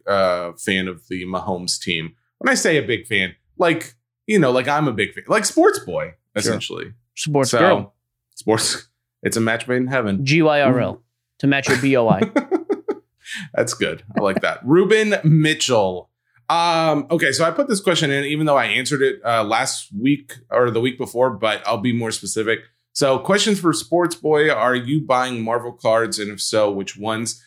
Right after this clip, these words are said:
Speaker 1: So I talked about buying one specific to new movies coming
Speaker 2: Yeah.
Speaker 1: out,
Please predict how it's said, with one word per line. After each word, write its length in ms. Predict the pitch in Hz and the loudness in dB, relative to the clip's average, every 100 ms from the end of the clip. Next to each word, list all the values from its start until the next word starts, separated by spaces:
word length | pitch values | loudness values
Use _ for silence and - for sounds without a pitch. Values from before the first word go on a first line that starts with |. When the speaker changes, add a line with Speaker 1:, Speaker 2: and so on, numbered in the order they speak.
| _ | _
Speaker 1:
So 100 | - 131 | -2 0
I 40 | |
talked 220 | 147 165 | 0 0
about 260 | 151 139 101 | 0 0 2
buying 340 | 120 123 127 | 0 0 -4
one 140 | 123 123 | -6 -8
specific 520 | - 110 123 123 123 | -6 -6 -4 -4 -4
to 320 | 113 110 101 | -2 0 0
new 260 | 98 107 113 | -2 -4 -4
movies 400 | 110 110 127 127 | -4 -2 0 -2
coming 280 | - 131 117 | -2 0 2
Speaker 2:
Yeah. 180 | 120 131 | 0 -2
Speaker 1:
out, 240 | 127 - | -4 -10